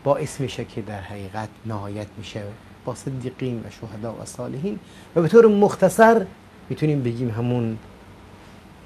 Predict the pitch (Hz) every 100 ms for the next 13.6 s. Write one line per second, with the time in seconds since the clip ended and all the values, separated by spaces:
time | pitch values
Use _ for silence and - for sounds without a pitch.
0 | - - - - 117 123 - 113 - 113
1 | 113 110 113 - 110 - 113 113 110 117
2 | - - - - - - - 131 131 131
3 | - - - 123 104 101 - - - -
4 | - - - - - 170 151 147 139 -
5 | 117 117 - - - - 123 127 127 131
6 | - 127 120 110 120 117 113 104 95 98
7 | 98 - 180 208 - - - - - -
8 | - - - 131 113 92 - 110 104 -
9 | - - 113 117 110 107 117 113 104 107
10 | - 110 104 110 107 107 113 123 139 160
11 | 180 - - - - - 131 117 101 -
12 | 107 - 113 104 127 110 101 - 110 -
13 | 113 98 104 120 135